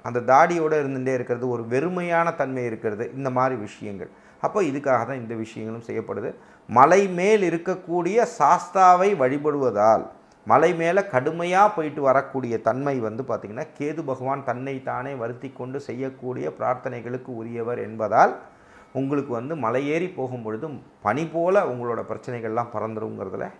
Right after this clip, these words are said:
எள்ளளவும் மாறுபட்ட கருத்தே கிடையாது. இதுக்காக ஐயப்பன்ட்ட போய் டீல் போடக்கூடாது. "எனக்கு இது கொடு, நான் வரேன், அது கொடு, இது வரேன்"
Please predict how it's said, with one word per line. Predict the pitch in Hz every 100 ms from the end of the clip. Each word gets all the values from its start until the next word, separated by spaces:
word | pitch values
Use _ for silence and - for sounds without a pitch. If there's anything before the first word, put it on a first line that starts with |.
| -
எள்ளளவும் | 101 113 104 104 117
மாறுபட்ட | 104 107 104 98
கருத்தே | - - - -
கிடையாது. | - 98 - - - -
இதுக்காக | 110 135 143 139
ஐயப்பன்ட்ட | 143 139 127
போய் | 127 127
டீல் | 139 151
போடக்கூடாது. | 117 98 - 92 - _ _
"எனக்கு | 120 127
இது | 135
கொடு, | 151 196 277
நான் | 113
வரேன், | 98 - - _ -
அது | 131 208
கொடு, | 247 294
இது | 247 110
வரேன்" | 92